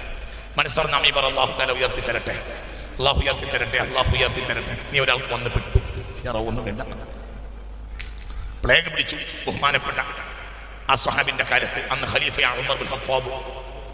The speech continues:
ഇരുപത്തയ്യായിരം സ്വഹാബികളും താബിഈങ്ങളുമാണ് അംബാസിന്റെ രോഗത്തിൽ പ്ലേഗിൽ മരിച്ചു പോയിട്ടുള്ളത്. അതിലാരെല്ലാം മരിച്ചു എന്നറിയോ? പ്ലേഗിൽ മരിച്ചത് ആരാ?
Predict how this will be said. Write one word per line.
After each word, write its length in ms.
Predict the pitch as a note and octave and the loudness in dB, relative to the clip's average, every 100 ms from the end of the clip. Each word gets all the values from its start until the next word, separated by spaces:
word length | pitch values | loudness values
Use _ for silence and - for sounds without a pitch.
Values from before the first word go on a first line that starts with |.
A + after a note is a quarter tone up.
| - - - - D3 | -10 -10 -10 -4 4
ഇരുപത്തയ്യായിരം 840 | G3+ F#3+ F#3 E3 D#3+ D#3 D#3 D#3 D3 | 6 8 8 8 8 6 6 2 2
സ്വഹാബികളും 560 | B2 E3+ D3 C#3 A#2+ C3+ | 2 2 2 0 0 4
താബിഈങ്ങളുമാണ് 640 | C3+ D3 C3+ C3+ B2+ B2 C3 | 4 4 2 2 4 2 2
അംബാസിന്റെ 500 | C3 C#3 D3+ - B2+ | 0 0 0 2 2
രോഗത്തിൽ 380 | B2+ C3 B2+ A2 | 2 -2 -4 -2
പ്ലേഗിൽ 280 | B2 C3+ B2+ | 2 2 2
മരിച്ചു 300 | B2 A#2 - | -2 -4 -4
പോയിട്ടുള്ളത്. 380 | A2 - - - - - - - - - - - A#2+ | -4 -6 -8 -8 -10 -12 -12 -12 -12 -12 -12 -8 -2
അതിലാരെല്ലാം 520 | B2 A#2 F3 F3+ D#3+ C3+ | 4 6 6 4 4 4
മരിച്ചു 260 | - - | 0 2
എന്നറിയോ? 440 | D3+ D3 C#3 D3 A2 | 2 4 4 4 2
പ്ലേഗിൽ 460 | - A2+ C#3 D#3 B2+ | 0 2 2 2 -2
മരിച്ചത് 280 | B2 C3 | 0 2
ആരാ? 240 | A#2 C3+ | 4 4